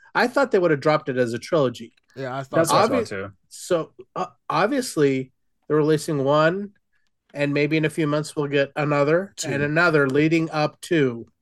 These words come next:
Speaker 2: The big, which
Speaker 1: the
Speaker 2: makes
Speaker 1: big
Speaker 2: sense because, I mean, how many
Speaker 1: Makes sense.
Speaker 2: years since the last time we played the, the, the, the Prime series?
Speaker 1: Yeah.
Speaker 2: And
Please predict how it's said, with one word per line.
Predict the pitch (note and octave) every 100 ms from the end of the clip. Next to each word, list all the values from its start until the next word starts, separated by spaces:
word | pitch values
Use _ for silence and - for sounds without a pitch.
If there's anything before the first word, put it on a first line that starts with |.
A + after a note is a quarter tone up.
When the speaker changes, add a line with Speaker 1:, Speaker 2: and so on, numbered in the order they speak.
| _ _ _
Speaker 2:
The | C#3 B2+
big, | C3 C3+ C3+ B2 - _ _ _ -
which | E3+
Speaker 1:
the | G3
Speaker 2:
makes | F3+ C#3
Speaker 1:
big | C#3+
Speaker 2:
sense | A#3 F#3+
because, | - D#3 D#3+ D3 C3+ C3 - C3 -
I | D#3
mean, | D#3+ D3
how | E3 F#3
many | G3
Speaker 1:
Makes | E3+
sense. | G#3+
Speaker 2:
years | F3+ D#3 C3+ B2+
since | - C3+ B2
the | -
last | B2 C3+ -
time | C#3+
we | B2+ B2
played | - D3 C#3+ A2+
the, | B2 A2 -
the, | B2 A2 -
the, | B2 A2+ - _
the | C3
Prime | - C3+ B2 A#2
series? | - A3 D3+ A2+ A2+ - _ _ - - _ D#3 D3
Speaker 1:
Yeah. | C#3+ C3+
Speaker 2:
And | C3